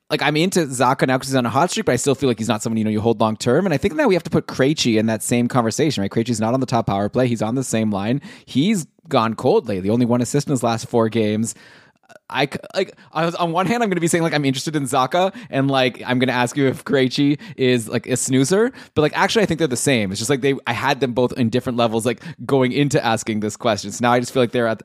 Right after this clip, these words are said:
at a similar level where maybe you just prefer Zacha now 'cause he's hot,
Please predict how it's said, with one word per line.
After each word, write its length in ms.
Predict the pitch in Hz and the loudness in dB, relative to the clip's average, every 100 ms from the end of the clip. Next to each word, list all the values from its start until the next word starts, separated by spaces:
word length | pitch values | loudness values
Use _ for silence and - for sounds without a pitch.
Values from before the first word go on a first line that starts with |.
| - | -2
at 140 | 117 | 0
a 40 | |
similar 440 | 110 - 139 127 123 | 0 -2 0 2 2
level 360 | 113 107 110 - - | 2 0 -2 -4 -4
where 100 | 110 | 0
maybe 220 | 117 117 | 2 4
you 80 | 123 | 2
just 240 | 113 - | 2 -4
prefer 300 | 117 - 120 | -6 0 0
Zacha 420 | 104 104 107 120 | 2 2 2 0
now 180 | 110 107 | 0 -2
'cause 180 | 110 104 | -2 -4
he's 120 | 98 | -4
hot, 320 | - 117 113 | 2 2 2